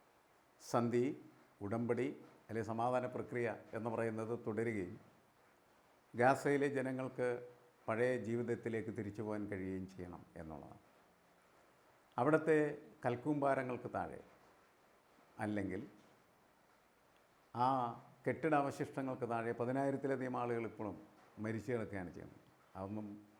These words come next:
മാറ്റം ചെയ്തിട്ടില്ല. അത് മാറ്റുന്ന പ്രക്രിയയായിരിക്കും ഏറ്റവും ആദ്യം നടക്കുക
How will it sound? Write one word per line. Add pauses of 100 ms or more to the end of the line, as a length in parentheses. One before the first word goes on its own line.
(140)
മാറ്റം
ചെയ്തിട്ടില്ല. (520)
അത് (100)
മാറ്റുന്ന (100)
പ്രക്രിയയായിരിക്കും
ഏറ്റവും
ആദ്യം (380)
നടക്കുക